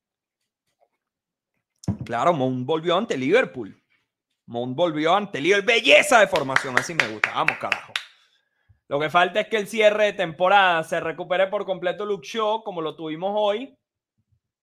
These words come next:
y quede esto así. Eso sería lo que faltaría. Quedaríamos expuestos al contragolpe. Pero es lo que también comentaba Carlitos Memberre hace un rato. Siempre quedamos expuestos porque el mediocampo está mal confeccionado. Entonces, si vamos a quedar expuestos,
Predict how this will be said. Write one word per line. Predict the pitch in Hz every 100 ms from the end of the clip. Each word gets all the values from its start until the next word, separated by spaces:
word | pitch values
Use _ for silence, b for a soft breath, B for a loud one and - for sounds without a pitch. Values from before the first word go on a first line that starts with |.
| _ _ _
y | - 202 214 262 _ _ _ _ _ _ _ _ _ _ _
quede | - 131 135
esto | 135 -
así. | 127 - 175 139 _ _ _ _ _ _ _ _ 110 104 _ _ _ -
Eso | 151 151 185
sería | 165 147 139
lo | 143
que | 143
faltaría. | 123 110 113 127 87 _ _ _ _ _ _ _ _
Quedaríamos | - 139 147 165 214
expuestos | 214 190 175 196
al |
contragolpe. | 202 180 180 226 180 165 B B B
Pero | 254
es | 320
lo | 392
que | 392
también | 370 214 214 247 262
comentaba | 311 208 196 220 233
Carlitos | 220 196 196 220
Memberre | 208 175 175 185
hace | 185
un | 185 170
rato. | 156 143 - 131
Siempre | - 233 294 339 370
quedamos | 359 208 208 262
expuestos | 190 - 220 220 294
porque | 247 214
el | 190
mediocampo | 180 175 202 220
está | 254 233
mal | 196 190
confeccionado. | 190 185 147 139 160 165
Entonces, | 254 330
si |
vamos | 285 247 294
a |
quedar | 294 196 202
expuestos, | 240 - 240 240 - 294 302